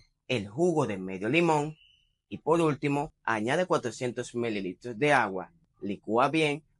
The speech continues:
hasta tener una mezcla bien homogénea. El apio es rico en hierro y vitaminas y es un excelente tónico para el hígado si se consume en ayunas. El apio estimula la depuración del hígado, expulsando residuos y toxinas. La piña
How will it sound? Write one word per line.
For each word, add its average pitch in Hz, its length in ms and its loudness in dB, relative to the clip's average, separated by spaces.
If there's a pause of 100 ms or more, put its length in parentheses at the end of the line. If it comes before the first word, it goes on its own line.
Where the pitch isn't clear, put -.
(200)
hasta 156 320 0
tener 120 240 -2
una 110 200 -2
mezcla 110 480 -4
bien 113 240 -2
homogénea. 131 680 -2 (180)
El 101 140 0
apio 139 420 2 (240)
es 135 260 -4
rico 113 240 -4
en 165 120 2
hierro 131 400 0
y 110 120 -8
vitaminas 117 760 -2 (300)
y 156 100 -2
es 196 120 -2
un 196 100 0
excelente 113 560 -4
tónico 131 400 -2
para 135 160 -2
el 160 80 0
hígado 135 380 -2 (180)
si 170 160 -2
se 165 160 -4
consume 139 640 -4
en 143 160 -2
ayunas. 127 540 -2 (200)
El 107 180 -4
apio 170 420 2
estimula 123 580 -2
la 131 120 2
depuración 98 580 -8
del 139 160 -2
hígado, 135 440 0 (300)
expulsando 123 680 -2
residuos 139 520 -4
y 127 40 -12
toxinas. 120 680 -2
La 131 200 2
piña 135 480 0